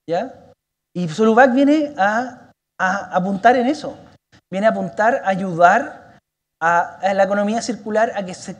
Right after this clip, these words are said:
realmente funcione. Porque podemos tomar productos. ¿Qué, qué es lo que hacíamos nosotros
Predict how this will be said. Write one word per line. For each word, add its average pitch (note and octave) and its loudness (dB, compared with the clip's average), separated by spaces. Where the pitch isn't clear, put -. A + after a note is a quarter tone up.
realmente B3+ 0
funcione. B3+ -12
Porque F#3 -4
podemos B3 0
tomar C#4+ -4
productos. C#4 -4
¿Qué, C#4 -6
qué D4+ -2
es E4 0
lo F#4 -6
que - -8
hacíamos C4+ 2
nosotros B3 -4